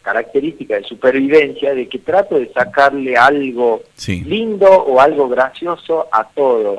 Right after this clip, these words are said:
Speaker 1: inclusive a las situaciones difíciles, ¿no?
Speaker 2: Claro.
Speaker 1: Eh,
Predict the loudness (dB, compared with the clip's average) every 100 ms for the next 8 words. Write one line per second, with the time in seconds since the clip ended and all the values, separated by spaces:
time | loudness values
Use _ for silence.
0 | -10 -16 -14 -14 -6 -4 -4 -4 -12 -10
1 | -8 -8 -12 -12 -14 -18 -20 -20 -20 -14
2 | -14 -14 _ _ -12 -12 -12 -8 -6 -4
3 | -6 -8 -12 -16